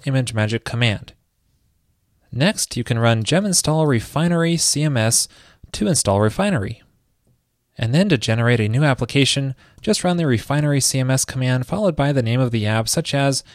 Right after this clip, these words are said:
Piano Plus. So what this will do is it'll take a while because it's going to generate a full Rails application and add Refinery to it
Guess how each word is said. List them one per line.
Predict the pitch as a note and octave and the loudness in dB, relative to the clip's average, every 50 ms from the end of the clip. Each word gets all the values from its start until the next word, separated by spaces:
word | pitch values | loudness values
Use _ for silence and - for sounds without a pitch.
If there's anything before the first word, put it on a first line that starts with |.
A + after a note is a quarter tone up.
| - _ _ - | -20 _ _ -16
Piano | - - G#2+ A2 A2 A2+ G#2+ | -8 -2 -2 0 0 0 -2
Plus. | - - - A#2 G2 G#2 - - - - - _ _ _ _ _ _ _ - - | -2 -4 -4 -4 -4 -2 -2 -4 -4 -4 -4 _ _ _ _ _ _ _ -8 -4
So | - C#3 | -2 2
what | D3+ F#3 - | 2 2 2
this | G3+ F3 - | 2 0 0
will | D#3+ C#3+ | 0 0
do | B2 A#2+ B2 D3 E3 E3+ | 0 2 2 2 2 0
is | D3 A#2+ A2+ A#2 - _ - | 0 -2 -4 -8 -10 _ -8
it'll | - C#3+ D3 | -2 -2 0
take | - G3+ G#3 - | 0 0 -2 0
a | C#3 | 0
while | B2 A#2+ A#2+ B2+ C3 | 0 2 2 2 2
because | A#2+ B2 - C3+ A#2+ B2 | 0 0 -2 -2 -2 -2
it's | A#2 - | -2 -2
going | - C3 B2 A#2+ A2+ | 0 0 0 0 0
to | - A#2+ A2 | 0 -4 -4
generate | G2+ - - B2 C3 C3 C3 C3 C3 B2+ - | -4 -2 -2 -2 0 0 0 0 -2 -2 -4
a | A2+ G#2+ G2+ | -6 -8 -8
full | - - D#3+ D#3+ D3 | -2 -2 0 0 2
Rails | D3 C#3+ D3 D3+ - | 0 0 0 0 0
application | C3+ C3 B2+ - C#3 B2 - C#3+ C#3+ - - - D3+ D3+ C#3+ - - - - - _ | 0 -2 -2 -4 -6 -4 0 0 0 0 0 0 -2 -2 -4 -8 -14 -20 -20 -18 _
and | - A2+ G#2 - | -4 -2 -2 -2
add | - A2+ A#2 B2 A#2 | -2 -2 -2 -2 0
Refinery | A2+ A2 G#2+ - - - B2 B2 A#2+ A#2 A2 A2 | 0 -2 -2 -2 -2 -2 -2 0 0 0 0 -2
to | - - F3 F3 | -2 0 2 2
it | F3 E3+ - | 2 2 0